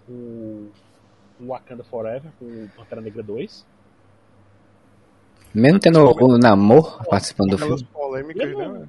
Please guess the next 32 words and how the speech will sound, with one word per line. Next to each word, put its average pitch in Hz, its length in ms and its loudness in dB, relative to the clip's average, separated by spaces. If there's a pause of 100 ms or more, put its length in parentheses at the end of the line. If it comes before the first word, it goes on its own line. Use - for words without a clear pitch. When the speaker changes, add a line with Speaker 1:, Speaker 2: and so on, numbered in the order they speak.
(160)
Speaker 3:
que - 80 -20
tá - 100 -10
Speaker 1:
o, - 40 -10
Speaker 3:
rolando 127 360 -6
Speaker 1:
o, - 20 -6
Speaker 3:
aí - 120 -10
com - 140 -20
a 127 40 -10
Speaker 1:
o 127 40 -10
Speaker 3:
atriz. 285 140 -14
Speaker 1:
Namor, 277 540 -8 (380)
é, 440 220 -12
pois 294 280 -12
é, 254 140 -8
né, 226 240 -12
assim, 156 340 -18
você 156 280 -18 (340)
tá 170 180 -8 (180)
tudo 262 180 -14
caminhando 190 380 -10
pra 175 200 -8
ver 147 300 -12
que 180 460 -16
eles 143 220 -14
vão 151 340 -14
dar 135 160 -10
o 147 60 -10
protagonismo 147 540 -14
pra 160 100 -14
menina, 151 340 -16
pra 147 120 -20
aquela, 151 260 -10